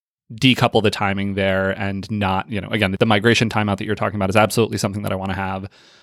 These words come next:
Migrations should go through quickly. And if they can't, then we need a different approach. Maybe we need to introduce the new column right to that one in parallel to the existing column and then eventually do a switch over. Uh, it's definitely more work. It involves a couple of deploys to get that done, but that's the sort of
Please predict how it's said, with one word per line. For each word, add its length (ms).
Migrations 400
should 260
go 160
through 200
quickly. 280
And 80
if 80
they 80
can't, 720
then 240
we 120
need 160
a 40
different 280
approach. 400
Maybe 260
we 80
need 160
to 140
introduce 400
the 80
new 160
column 400
right 180
to 120
that 180
one 220
in 260
parallel 520
to 220
the 100
existing 420
column 440
and 140
then 80
eventually 340
do 140
a 40
switch 280
over. 400
Uh, 380
it's 180
definitely 260
more 200
work. 240
It 60
involves 280
a 40
couple 260
of 80
deploys 440
to 80
get 180
that 180
done, 280
but 140
that's 280
the 100
sort 280
of 240